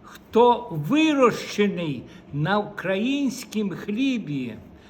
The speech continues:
талант і совість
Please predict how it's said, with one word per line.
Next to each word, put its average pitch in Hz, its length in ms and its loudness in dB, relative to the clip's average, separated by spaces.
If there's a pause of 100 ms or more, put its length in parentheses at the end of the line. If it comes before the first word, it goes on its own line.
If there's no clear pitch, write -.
(320)
талант 202 880 -2 (720)
і 285 300 2 (400)
совість - 1120 0